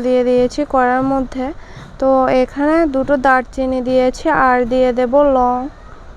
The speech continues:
লং দিয়ে এরপরে এর মধ্যে একটু দিয়ে দেব শাহি জিরে। এটাকে একটু সামান্য একটু আমি এটাকে লাড়াচাড়া করে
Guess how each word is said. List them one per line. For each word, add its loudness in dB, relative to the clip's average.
লং 4
দিয়ে 2
এরপরে 2
এর 0
মধ্যে 0
একটু -6
দিয়ে 2
দেব 0
শাহি -2
জিরে। -2
এটাকে 0
একটু -4
সামান্য 0
একটু -4
আমি 0
এটাকে -4
লাড়াচাড়া 0
করে -4